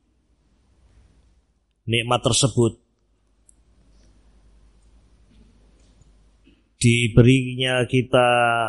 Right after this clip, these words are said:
kesempatan untuk mendapatkan bulan ini. Bersyukur atas nikmat dimudahkannya kita mendapatkan bulan Ramadan.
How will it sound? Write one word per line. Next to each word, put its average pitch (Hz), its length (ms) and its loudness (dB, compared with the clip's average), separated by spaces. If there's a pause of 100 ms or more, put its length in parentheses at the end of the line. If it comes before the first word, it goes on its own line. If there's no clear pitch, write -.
(240)
kesempatan 127 960 0
untuk 120 640 -2 (400)
mendapatkan 120 800 0
bulan 117 320 2
ini. 120 480 -6 (1900)
Bersyukur 127 640 4
atas 131 400 0
nikmat 131 400 -4 (400)
dimudahkannya 117 960 0
kita 123 320 0
mendapatkan 113 640 0
bulan 107 300 -2
Ramadan. 104 560 -2